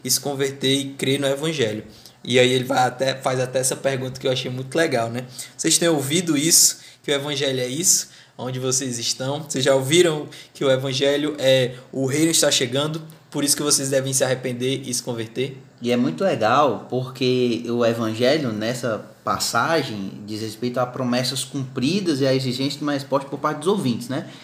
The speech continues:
Speaker 2: Isso de, relata aqui o pastor Tiago no livro. Então, a gente percebe que existe, em primeiro momento, esse cumprimento do, de um tempo que foi prometido no Antigo Testamento, e depois a gente consegue perceber que essas promessas feitas no passado,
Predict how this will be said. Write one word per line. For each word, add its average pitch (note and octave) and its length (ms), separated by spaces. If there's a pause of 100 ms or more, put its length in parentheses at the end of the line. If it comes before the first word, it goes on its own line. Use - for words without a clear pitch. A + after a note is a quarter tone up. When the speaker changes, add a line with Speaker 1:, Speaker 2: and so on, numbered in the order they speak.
(140)
Speaker 2:
Isso C3 240
de, C#3+ 120
relata C3 360
aqui C3 300 (260)
o - 60
pastor C#3 280
Tiago C3 300
no D#3 100
livro. A2+ 240
Então, G#2+ 220
a - 20
gente D#3+ 200
percebe E3 560
que C#3+ 240
existe, D3 500 (260)
em C#3 80
primeiro D3 320
momento, C3+ 560 (300)
esse C3 240
cumprimento D#3+ 880
do, D3 220 (120)
de A#2+ 200
um A#2 80
tempo G3 560 (100)
que C#3+ 100
foi C#3 200
prometido D3 760
no E3+ 120
Antigo D3+ 320
Testamento, C3 680 (280)
e B2 80
depois C#3 420
a C#3+ 60
gente C#3+ 240
consegue D3+ 420
perceber D3+ 400
que C3+ 120
essas C#3 200
promessas C#3+ 640
feitas D3 320
no C#3 120
passado, C3 540